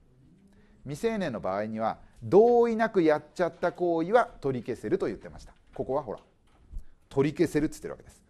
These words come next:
つまり次の一行チェックです。成年後見人の同意を得て行った行為も同様です。だから、同意があるかどうかに関わらず、やっちゃったら取り消せるんです。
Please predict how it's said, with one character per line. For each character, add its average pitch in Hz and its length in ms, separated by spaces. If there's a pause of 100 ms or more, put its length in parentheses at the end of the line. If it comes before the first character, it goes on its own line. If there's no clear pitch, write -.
(120)
つ - 80
ま 123 80
り 90 40
次 156 220
の 107 80
一 92 140
行 82 100
チ - 60
ェ - 20
ッ - 40
ク - 40
で - 80
す。 - 100 (600)
成 233 400
年 226 260
後 190 300
見 180 200
人 165 120
の 110 100
同 247 560
意 226 140
を 214 100
得 269 200
て 214 260
行 151 220
っ 175 300
た 170 140
行 160 320
為 190 80
も 214 140
同 113 280
様 78 220
で 143 120
す。 - 140 (280)
だ - 100
か 190 100
ら、 170 260 (180)
同 294 580
意 262 100
が 226 280
あ 277 160
る 294 180
か 156 220
ど 240 300
う 170 40
か 147 140
に 107 120
関 175 400
わ 190 140
ら 92 180
ず、 147 400 (120)
や 151 160
っ 202 80 (120)
ち - 100
ゃ 262 80
っ 240 40
た - 220
ら 185 100
取 208 260
り - 40
消 254 100
せ 220 100
る 190 60
ん 127 60
で - 80
す。 - 120